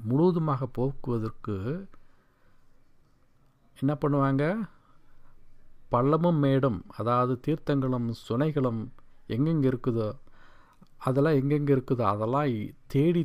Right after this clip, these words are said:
தேடி போய் அதுல முழுக்கு போட்டு வருவாங்க. யாரு? கள்ள மனமுடை கல்வியிலோரே. ஓகே, கள்ள மனமுடைய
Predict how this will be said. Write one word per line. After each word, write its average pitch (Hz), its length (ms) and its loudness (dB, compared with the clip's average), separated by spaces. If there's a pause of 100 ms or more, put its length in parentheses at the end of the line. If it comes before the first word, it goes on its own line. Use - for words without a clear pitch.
தேடி 123 320 2 (120)
போய் 113 280 -2 (480)
அதுல 113 300 -2
முழுக்கு 127 340 -2
போட்டு 117 260 -4
வருவாங்க. 98 440 -6 (840)
யாரு? 120 420 4 (640)
கள்ள 143 480 0
மனமுடை 127 560 0 (180)
கல்வியிலோரே. 107 840 -2 (1700)
ஓகே, 120 280 -4 (260)
கள்ள 131 380 0
மனமுடைய 117 600 -2